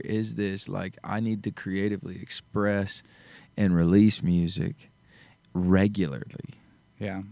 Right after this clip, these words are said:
Speaker 1: Like, it's not a, it's not a thing. And sometimes the, the, the attitude or environment of, you know, Nashville will just, like,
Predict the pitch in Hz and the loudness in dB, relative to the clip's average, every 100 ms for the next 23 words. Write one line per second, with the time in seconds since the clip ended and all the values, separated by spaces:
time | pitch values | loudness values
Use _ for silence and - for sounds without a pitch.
0 | 123 110 113 107 113 110 113 104 92 85 | -6 -2 -2 -2 0 2 4 4 2 -2
1 | - - 107 104 92 - 101 95 87 87 | -6 -6 -2 -2 -4 -4 -2 -2 -2 -4
2 | 90 92 107 104 110 98 92 90 - 87 | -6 -4 -4 -6 -4 -4 -4 -6 -8 -6
3 | 82 80 87 85 78 69 50 52 78 60 | -6 -6 -6 -4 -6 -8 -10 -12 -10 -10
4 | 57 - - - 95 95 - 90 80 80 | -12 -14 -12 -6 -4 -4 -6 -6 -6 -8
5 | 76 82 82 80 76 - 80 80 80 - | -8 -8 -6 -6 -6 -6 -6 -6 -8 -14
6 | - - - - - - 90 78 80 95 | -20 -20 -20 -20 -18 -8 -6 -4 -4 -2
7 | 92 - 78 67 64 60 69 78 - - | -4 -6 -10 -10 -10 -10 -10 -8 -8 -8
8 | - - | -10 -12